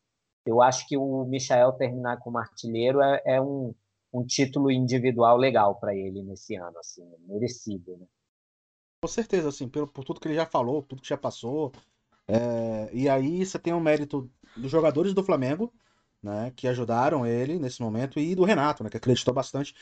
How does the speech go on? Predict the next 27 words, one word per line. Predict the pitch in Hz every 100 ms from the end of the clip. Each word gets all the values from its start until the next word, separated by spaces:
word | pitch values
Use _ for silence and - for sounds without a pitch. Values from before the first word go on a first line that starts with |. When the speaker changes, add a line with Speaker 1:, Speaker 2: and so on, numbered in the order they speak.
| - -
Speaker 2:
Acho | 143 -
que | -
o, | 180
o, | 170 156 147
o | 160
legado | 165 151 165 220 220
que | 214
pode | - 175 170
ficar | - 160 151 151
aí | 147 139 147
do, | 147 143 135
do, | 139 135
do | 131
Renato, | 135 127 123 156 - 131 _ _ _ _ _ _
caso | - 156
se | 135 143
confirme | 151 131 147 143
mesmo | 139 139 135
a |
saída | - 131 131
dele | 127 127 123
no |
final | 117 127 120
do, | 120 117
da | 113 107
temporada, | 117 113 113 143 190 120 - _ _ _ _ _ _ -
é, | 117 120 117 117 113 110 107 101 98